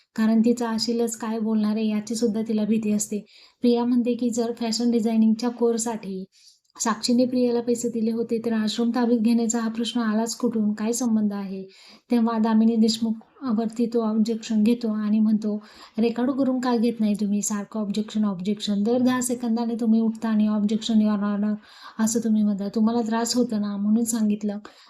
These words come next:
दामिनी हसतच म्हणते, "Great idea, by the way, this is an great idea." अर्जुनला म्हणते की तुम्ही पुराव्याशिवाय आरोप करणं बंद कराल ना, तेव्हाच माझं ऑब्जेक्शन घेण्याचा त्रास सुद्धा वाचेल.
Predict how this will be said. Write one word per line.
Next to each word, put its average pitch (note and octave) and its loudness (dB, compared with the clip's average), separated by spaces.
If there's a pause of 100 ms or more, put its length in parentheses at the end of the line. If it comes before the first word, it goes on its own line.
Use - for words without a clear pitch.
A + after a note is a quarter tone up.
दामिनी A#3+ 4
हसतच A#3+ 0
म्हणते, A3 2
"Great A#3+ 2
idea, G#3 -4 (100)
by A3 -2
the A3+ 2
way, B3+ 2 (220)
this A3 0
is A#3 0
an A#3 0
great A3 2
idea." G3 -8 (600)
अर्जुनला A#3 2
म्हणते A#3 2
की A3+ -2
तुम्ही A3+ 4
पुराव्याशिवाय A#3 0
आरोप A3+ -2
करणं A3 4
बंद A3 6
कराल G3+ 0
ना, A3+ -4 (120)
तेव्हाच A3 0
माझं A3+ -2
ऑब्जेक्शन A#3 -2
घेण्याचा A3 2
त्रास A3 -4
सुद्धा A3+ 0
वाचेल. B3 0